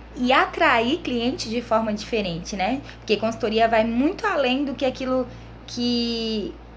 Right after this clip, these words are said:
a gente acha que é só ir ali naquele, naquele estabelecimento e pronto. Mas esse curso realmente veio pra trazer uma mudança e um divisor de água. E te-, e tem sido, né? Hoje eu tenho, é,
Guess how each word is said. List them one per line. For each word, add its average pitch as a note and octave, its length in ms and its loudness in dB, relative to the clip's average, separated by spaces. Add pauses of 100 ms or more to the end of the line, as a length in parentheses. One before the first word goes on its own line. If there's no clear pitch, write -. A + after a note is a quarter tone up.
(260)
a A#3 80 2
gente A#3 360 -2
acha A3 360 4
que A3 160 -6
é G#3 100 4
só B3 280 2
ir B3 100 2
ali A3+ 200 0
naquele, G#3+ 480 0
naquele G3+ 320 -2
estabelecimento G3+ 720 -2
e A#3 40 -6
pronto. F3+ 380 -6 (300)
Mas F#3+ 420 2 (640)
esse A#3+ 220 0
curso A#3+ 580 -2
realmente A#3 480 0
veio A3 220 2
pra A3+ 100 2
trazer G#3+ 480 2 (580)
uma G#3+ 160 6
mudança G#3+ 520 4
e - 20 0
um G#3+ 100 4
divisor A3 440 2
de G#3 160 -2
água. F3+ 340 4
E F#3+ 120 -2
te-, - 260 0
e A#3 80 -2
tem C#4 220 0
sido, G3+ 360 0
né? G#3 300 4
Hoje G#3+ 180 2
eu A3+ 60 -2
tenho, G#3+ 440 4 (560)
é, F#3 380 6